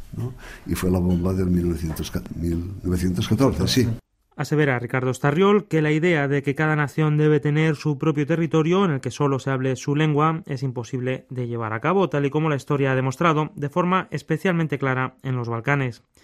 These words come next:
Speaker 2: Pero no todo el mundo se ha enfrentado de la misma forma al mismo problema, recuerda el periodista.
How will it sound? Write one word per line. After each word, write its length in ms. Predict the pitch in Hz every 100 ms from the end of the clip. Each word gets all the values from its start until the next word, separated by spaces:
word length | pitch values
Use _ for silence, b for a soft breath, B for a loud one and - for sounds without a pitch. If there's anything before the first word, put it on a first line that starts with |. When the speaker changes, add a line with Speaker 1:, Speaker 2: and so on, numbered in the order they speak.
| B B B B
Speaker 2:
Pero 160 | 143 160
no 80 |
todo 140 | 175 170
el 60 |
mundo 320 | 156 190 165 135
se 100 | 147
ha 40 |
enfrentado 500 | 135 139 131 139 151
de 140 | 143
la 100 | 139
misma 240 | 170 214 214
forma 460 | - 170 180 180 -
al 140 | 143
mismo 260 | 143 147 170
problema, 480 | 196 180 123 107 101
recuerda 300 | 120 135 131
el 60 | 127
periodista. 560 | 123 113 107 - 110